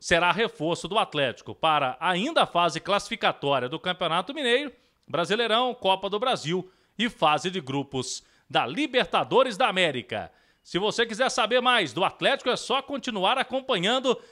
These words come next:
nosso canal da Itatiaia no YouTube. É só se inscrever, ativar o sininho para as notificações, deixar o seu like e compartilhar com amigos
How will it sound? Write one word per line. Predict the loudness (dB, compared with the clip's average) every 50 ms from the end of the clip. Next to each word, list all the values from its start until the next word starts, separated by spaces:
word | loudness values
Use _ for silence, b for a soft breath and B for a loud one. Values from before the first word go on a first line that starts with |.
| B B B _
nosso | -2 0 0 0 0 0 0
canal | 0 0 2 2 2 2 2 2
da | 2 0
Itatiaia | 0 0 -2 -4 -4 -2 0 2 2 2 2 0 0 -2
no | -2 -2 -2 -2
YouTube. | -2 -2 -2 -2 -2 -2 0 0 -2 -2 -2 -2 -6 b b b b b b
É | -6 -6
só | -4 -4 -2 0 2 4 4 2
se | 0 -2 -4
inscrever, | -4 -4 -6 -4 -2 -2 -2 -2 -2 0 0 0 0 0 -2 b b b b b b
ativar | b 0 0 0 0 -2 -2 2 2 2 2
o | 0
sininho | -2 -2 -2 -2 -2 0 0 0 0 0 0 -2 -2 0
para | 0 0 0 0
as | -2 -4
notificações, | -2 -2 -2 -2 -2 -4 -10 -6 -4 -4 -4 -4 -4 -4 -2 -2 -2 -2 -4 -8 -10 -10 b b b b b b
deixar | -2 -2 0 0 0 0 0 0
o |
seu | -2 -2 -2 -2
like | 0 0 0 0 0 0 -2 -6 -8
e | -6
compartilhar | -2 0 0 0 2 2 0 0 0 -2 0 2 2 2 0
com | -2 -2 0 0 2
amigos | 2 0 0 -2 -2 -2 -2 -4 -4 -4 -6 -10